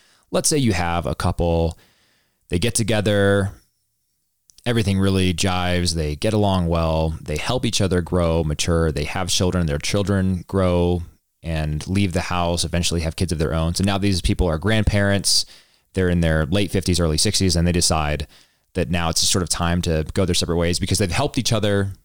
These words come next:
reach all the maturity they need to, and they can go, you know, explore themselves, find themselves, find other people perhaps, et cetera. How does, how does that, how does that fit into what the church is saying?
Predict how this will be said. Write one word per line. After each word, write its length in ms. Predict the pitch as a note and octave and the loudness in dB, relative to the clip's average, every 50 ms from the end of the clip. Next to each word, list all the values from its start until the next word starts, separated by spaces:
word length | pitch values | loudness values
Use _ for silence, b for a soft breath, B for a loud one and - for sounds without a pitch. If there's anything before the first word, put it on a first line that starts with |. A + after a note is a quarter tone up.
| _ _ _ | _ _ _
reach 220 | - G2 F#2+ - | -2 -2 0 2
all 100 | G2 F#2 | 0 0
the 80 | F#2 F#2 | 2 2
maturity 320 | F2+ - - F#2+ F2+ F2+ | 0 2 0 0 0 0
they 120 | E2 E2 D#2+ | 0 0 0
need 160 | F2 E2+ - | 0 0 0
to, 120 | - F#2 | 0 0
and 80 | E2+ D#2+ | 0 0
they 80 | D#2+ | 0
can 120 | D#2 D#2+ E2 | -2 -2 0
go, 360 | D#2+ D#2+ D#2+ D#2+ D#2+ E2 E2 b b b b b b b b b _ | 0 0 0 0 0 -2 -4 b b b b b b b b b _
you 80 | G2+ | -4
know, 200 | E2+ D2+ C#2 - | -4 -2 -2 -2
explore 360 | - - - - - D3+ D#3 | -2 -4 -2 0 0 0 2
themselves, 720 | C#3+ B2 A#2 G#2 - G#2+ G2+ G2+ G2 G2 G2 F#2 F2 - - | 2 2 2 2 2 2 0 0 0 0 0 0 0 -2 -2
find 280 | - A2 G#2 G#2 G#2 | 0 0 0 0 2
themselves, 500 | G2+ G2 - - G2+ F#2+ F#2 F#2 F#2 F#2+ | 2 2 2 2 2 0 0 0 -2 -2
find 180 | - - A#2 A2 | -2 -2 -2 0
other 200 | E2+ A2 B2 C3 | 0 0 0 0
people 320 | - C3+ A#2 - A2+ A2+ | 0 0 0 0 0 0
perhaps, 440 | - A2+ G#2 F#2 G#2 G2+ G2 G2 - | 0 0 -2 -2 -2 -2 -2 -2 -4
et 80 | F#2+ - | -4 -4
cetera. 440 | - F2+ E2 D#2+ D2+ D2 C#2 D2 - B B B B B B B B B B | -2 -2 -2 -2 -4 -4 -6 -8 -12 B B B B B B B B B B
How 180 | _ G2 A2 | _ -4 -2
does, 240 | G#2 G#2 F2+ E2 - - | 0 0 -2 -2 -4 -4
how 100 | - - | -4 -4
does 200 | F#2+ F2+ E2 D2+ | -2 -2 -2 -2
that, 360 | D#2+ E2+ E2+ E2 E2 - _ _ _ _ _ _ | -2 -2 -2 -2 -4 -8 _ _ _ _ _ _
how 120 | - - E3 | -4 -2 -2
does 80 | D3 | 0
that 140 | - G#2+ - | 0 -2 -2
fit 140 | - - G#2+ | 0 0 0
into 420 | G#2 G2 F2+ - F2 D#2+ D#2 D#2 C#2 | 0 0 0 0 0 0 0 -2 -4
what 140 | E2+ E2 | -4 -6
the 60 | - D2+ | -4 -4
church 220 | - D2 - - | -6 -6 -6 -4
is 60 | - | -4
saying? 240 | - - - - - | -4 -4 -6 -10 -14